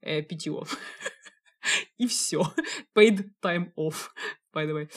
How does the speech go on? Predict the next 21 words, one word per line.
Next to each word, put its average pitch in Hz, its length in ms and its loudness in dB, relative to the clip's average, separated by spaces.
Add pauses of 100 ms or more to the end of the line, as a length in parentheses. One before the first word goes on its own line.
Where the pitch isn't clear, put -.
(260)
Э, 170 200 0
вот, 165 360 -2
то 190 80 0
есть, 190 160 0
как 180 240 -4
бы, 165 500 -4
э, 160 280 -6
про 196 360 2
свои 180 360 -4
отпуски, 156 460 -6
в - 60 -10
общем. 160 240 -14 (180)
То - 80 -6
есть - 260 -6
у 185 80 -8
меня 220 560 -4
нет 196 340 -2
с - 180 -8
ним 190 200 0
технических 170 760 -6
разговоров. 156 640 -6